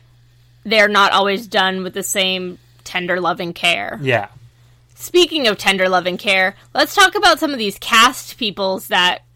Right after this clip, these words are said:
Speaker 1: have worked on, or some crew members that have worked on this film, uh,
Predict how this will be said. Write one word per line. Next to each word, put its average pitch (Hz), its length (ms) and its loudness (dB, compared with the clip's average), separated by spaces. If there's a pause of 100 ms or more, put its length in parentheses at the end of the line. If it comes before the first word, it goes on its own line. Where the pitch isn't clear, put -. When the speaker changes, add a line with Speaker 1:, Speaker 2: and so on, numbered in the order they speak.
(140)
Speaker 1:
have 208 180 -10
worked 208 380 0
on, 190 260 4
or 220 220 4
some 220 200 -8
crew 247 580 2
members 202 420 -4
that 196 100 0
have 190 100 -6
worked 196 280 -4
on 190 240 -2
this - 280 -6
film, 190 460 -2 (560)
uh, 180 300 2